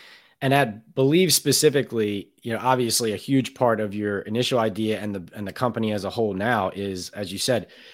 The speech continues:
getting these pro athletes to tell their story on their own terms. And I was just wondering, you know, just as examples, like, what do in the N F L space where I am working daily, what do guys like, you know, Ike Taylor, Jason Campbell, Carl Banks, Cordell Stewart, Lorenzo Neal,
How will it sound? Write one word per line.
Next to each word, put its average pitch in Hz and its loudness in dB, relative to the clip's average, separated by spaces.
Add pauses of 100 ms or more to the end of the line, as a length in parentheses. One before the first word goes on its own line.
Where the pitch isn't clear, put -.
(200)
getting 139 6
these 135 4
pro 131 4
athletes 120 2
to 107 -10
tell 120 0
their 117 2
story 113 0
on 117 -2
their 110 -4
own 107 -6
terms. 98 -4 (400)
And 113 -4
I 120 -6
was 123 -2
just 120 -6
wondering, 123 4
you 123 0
know, 120 2
just 156 0
as 127 4
examples, 110 -4
like, 101 -4
what 127 2
do 123 2 (280)
in 120 -2
the 120 2
N 135 6
F 127 2
L 131 6
space 104 -4
where 110 0
I 110 0
am 110 -2
working 107 -4
daily, 107 -4 (280)
what 170 4
do 160 2
guys 127 4
like, 113 -2
you 113 -6
know, 104 -8
Ike 117 -4
Taylor, 110 -2
Jason 101 -8
Campbell, 101 -8
Carl 110 -4
Banks, 98 -10
Cordell 110 -4
Stewart, 104 -6
Lorenzo 101 -10
Neal, 98 -10